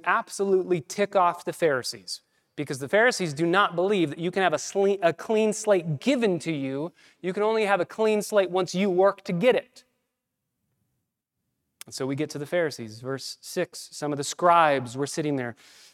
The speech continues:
Mark tells us it's the scribes. Luke tells us that there's Pharisees and scribes there. The scribes are the skilled writers who became experts in the Hebrew Scriptures during the Babylonian captivity in the book of Daniel. The Pharisees were the largest Jewish party, numbering,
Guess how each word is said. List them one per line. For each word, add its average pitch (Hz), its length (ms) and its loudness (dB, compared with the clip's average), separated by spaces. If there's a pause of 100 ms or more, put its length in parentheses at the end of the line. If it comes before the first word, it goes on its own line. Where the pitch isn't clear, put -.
(120)
Mark 165 240 2
tells 180 260 4
us 160 140 -4
it's 156 160 -4
the - 80 -14
scribes. 151 580 4 (680)
Luke 202 260 4
tells 202 260 6
us 165 100 -6
that 170 80 -2
there's 160 220 2
Pharisees 185 420 4
and 185 320 2
scribes 143 380 4
there. 160 160 4
The 151 80 -2
scribes 180 360 4
are 185 60 -4
the 165 80 -4
skilled 170 400 2
writers 156 540 2
who 180 100 -4
became 160 460 -2
experts - 480 -4
in 170 80 -2
the 156 80 -4
Hebrew 165 200 -6
Scriptures 156 400 -6
during 165 220 -2
the 147 60 -4
Babylonian 156 720 0
captivity 165 520 -2
in 147 100 -4
the 143 40 -4
book 139 220 -4
of 143 80 -8
Daniel. 143 400 -4 (840)
The 147 60 -14
Pharisees 185 480 2
were 170 80 -2
the 156 80 0
largest 175 460 0 (440)
Jewish 175 340 2
party, 185 300 2
numbering, 170 400 0